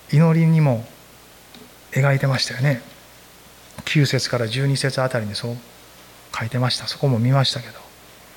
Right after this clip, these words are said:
すでに持っている、すでにある。しかしそのパッケージを開きなさ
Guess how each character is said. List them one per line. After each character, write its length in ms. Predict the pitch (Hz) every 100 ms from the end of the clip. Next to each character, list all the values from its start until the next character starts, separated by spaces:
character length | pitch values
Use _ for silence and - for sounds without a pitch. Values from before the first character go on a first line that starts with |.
| - - - - -
す 260 | - 202
で 120 | 220 269
に 140 | 208
持 180 | 135 131
っ 40 |
て 280 | - - 131
い 40 |
る、 140 | 127 120
す 120 | 160
で 100 | 196
に 80 | 175
あ 120 | 127
る。 60 | 120 123 -
し 100 | -
か 140 | 185 170
し 60 |
そ 120 | -
の 100 | 165
パ 180 | 131 202
ッ 60 | 196 -
ケ 160 | 175 147
ー 20 |
ジ 100 | 123
を 60 | 110 107 - - - - - - - - - - -
開 200 | 165 156
き 100 | 156
な 80 |
さ 160 | 131